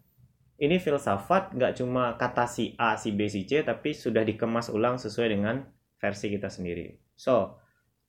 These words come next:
dalam beberapa menit ke depan kita akan coba bedah aktivisme alternatif ini seheboh apa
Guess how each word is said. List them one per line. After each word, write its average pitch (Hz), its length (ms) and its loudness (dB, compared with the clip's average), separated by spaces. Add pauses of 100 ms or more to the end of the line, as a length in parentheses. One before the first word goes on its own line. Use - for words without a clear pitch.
dalam 131 320 6
beberapa 131 320 6
menit 131 240 0
ke - 80 2
depan 160 240 4
kita 135 240 2
akan 123 160 0
coba 117 320 2
bedah 127 480 6
aktivisme 110 880 -4
alternatif 110 800 -4 (560)
ini 151 480 0
seheboh 123 560 4
apa 123 560 -2